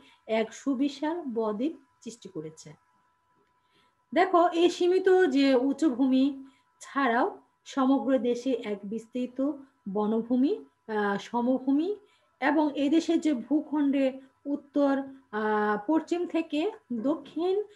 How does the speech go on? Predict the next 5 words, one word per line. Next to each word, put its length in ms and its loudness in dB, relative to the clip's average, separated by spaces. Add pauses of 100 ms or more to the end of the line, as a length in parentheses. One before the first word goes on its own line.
(240)
পূর্ব, 260 4
আহ, 520 2
দিকে 400 0 (380)
ক্রমশ, 520 0
আম, 1120 -6